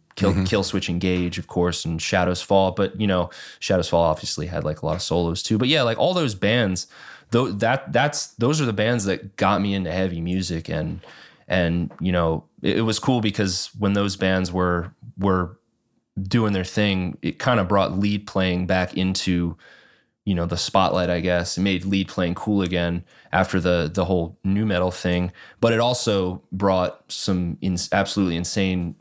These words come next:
Speaker 1: rhythm playing to the forefront as well. So that, that was just, like, a generally a very im-, important time for me, I would say.
Speaker 2: What kind of stuff did you start working on technically?
Speaker 1: Uh, just, just learning, learning songs, uh, from, from those bands and,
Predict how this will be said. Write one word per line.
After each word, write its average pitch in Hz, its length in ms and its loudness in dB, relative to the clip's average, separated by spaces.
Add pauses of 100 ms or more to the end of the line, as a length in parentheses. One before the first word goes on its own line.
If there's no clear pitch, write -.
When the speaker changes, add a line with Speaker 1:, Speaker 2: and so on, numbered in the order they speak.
Speaker 1:
rhythm 98 320 0
playing 82 300 -2
to 82 80 -2
the 80 80 -2
forefront 82 460 -2
as 82 100 -4
well. 87 220 0
So 85 220 -6
that, 107 180 4
that 107 180 2
was 110 140 -2
just, 95 160 -4
like, 90 160 0
a 85 60 -2
generally 90 500 -2
a 82 40 -4
very 85 260 -2
im-, 80 140 -4 (120)
important 82 500 0
time 82 240 -2
for 85 140 -4
me, 82 140 -2
I 82 100 -4
would 85 140 -6
say. 87 360 -4 (120)
Speaker 2:
What 107 160 2
kind 120 140 4
of 107 80 2
stuff - 260 2
did 95 120 0
you 87 80 2
start 87 240 2
working 90 340 2
on 76 260 0 (100)
technically? 85 560 0 (480)
Speaker 1:
Uh, 107 160 4
just, - 380 -4
just - 220 -2
learning, 104 640 0
learning 107 440 2
songs, 104 920 0
uh, 90 240 0
from, 90 520 0
from 98 240 0
those 98 260 0
bands 101 520 0
and, 92 340 0